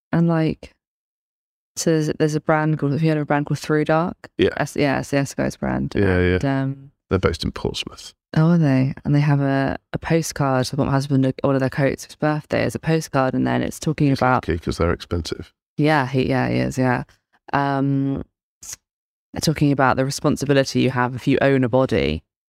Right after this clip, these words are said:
Speaker 1: to, like, make the most of that body. I'm just like, yeah.
Speaker 2: Yeah, I'm working on that at the moment.
Speaker 1: It's
Speaker 2: It's
Speaker 1: amazing.
Speaker 2: tough.
Speaker 1: Yeah, it's
Speaker 2: It's
Speaker 1: not
Speaker 2: tough.
Speaker 1: easy. Not
Speaker 2: But,
Speaker 1: easy.
Speaker 2: like, on the point that you said,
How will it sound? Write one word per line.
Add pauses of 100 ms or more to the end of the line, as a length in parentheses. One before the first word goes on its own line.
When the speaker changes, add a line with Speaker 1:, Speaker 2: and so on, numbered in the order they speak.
(500)
Speaker 1:
to,
like,
make
the
most (120)
of
that
body. (840)
I'm
just
like, (340)
yeah. (560)
Speaker 2:
Yeah,
I'm
working
on
that
at
the
moment. (100)
Speaker 1:
It's
Speaker 2:
It's
Speaker 1:
amazing. (220)
Speaker 2:
tough. (220)
Speaker 1:
Yeah,
it's
Speaker 2:
It's
Speaker 1:
not
Speaker 2:
tough.
Speaker 1:
easy. (280)
Not
Speaker 2:
But,
Speaker 1:
easy. (220)
Speaker 2:
like, (680)
on
the
point
that
you
said,